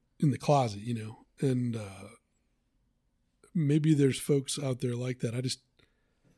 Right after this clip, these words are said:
I don't see it, how it can possibly work like that, because the dog, I don't believe, would work for someone in the way they do and be as effective as it did if there was a genuine love and appreciation and respect there.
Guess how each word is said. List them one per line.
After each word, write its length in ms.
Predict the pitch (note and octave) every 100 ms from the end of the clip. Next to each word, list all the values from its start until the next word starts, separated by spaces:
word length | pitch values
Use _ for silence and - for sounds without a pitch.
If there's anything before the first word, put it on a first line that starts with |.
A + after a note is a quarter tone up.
| _ E3+
I 40 |
don't 140 | E3+
see 160 | - D#3
it, 120 | C#3+
how 120 | C#3
it 80 | C#3
can 100 | B2
possibly 400 | - C3+ B2+ A#2+
work 300 | A2 A#2 A2
like 140 | A2 G#2
that, 220 | G#2 G#2
because 320 | A2+ - A#2
the 120 | A2+ G#2+
dog, 440 | C#3+ C3 C3 B2 B2 - _ _ _ _ _ -
I 80 | C3+
don't 260 | C3 C3
believe, 460 | B2+ B2 A#2+ A#2+ A2+
would 200 | A2 A2
work 240 | B2 B2
for 160 | - B2+
someone 560 | - A#2 A2+ G#2+ G#2 G#2 _ _ _ _ _ _ -
in 100 | A2
the 80 |
way 240 | G#2 B2+ C#3+
they 180 | C3+ A#2+
do 420 | A#2 A2 G#2 G#2 _ _ _ _
and 140 | - A#2
be 100 | A#2
as 100 | -
effective 420 | - D#3 C#3 B2+
as 120 | A2+
it 120 | G#2+
did 240 | - A2 G#2 _ _ _ _
if 160 | B2 -
there 180 | C3 B2
was 180 | A#2+
a 60 | A2+
genuine 480 | A2+ C3 C3 B2+ A#2+
love 220 | A#2 A2+
and 100 | A2+
appreciation 640 | A2 B2+ - A2+ A2+ -
and 80 | A2
respect 340 | G#2 - A2+ -
there. 200 | A2+ A2+